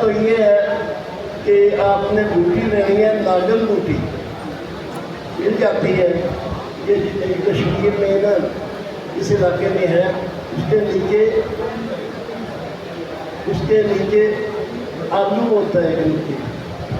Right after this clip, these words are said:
آلو ہوتا ہے، وہ نکال لینا آپ نے۔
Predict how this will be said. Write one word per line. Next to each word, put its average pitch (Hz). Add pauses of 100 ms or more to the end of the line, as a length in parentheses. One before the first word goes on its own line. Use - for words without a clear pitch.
(880)
آلو 214
ہوتا 202
ہے، 202 (420)
وہ 226
نکال 175
لینا 160
آپ 147
نے۔ 143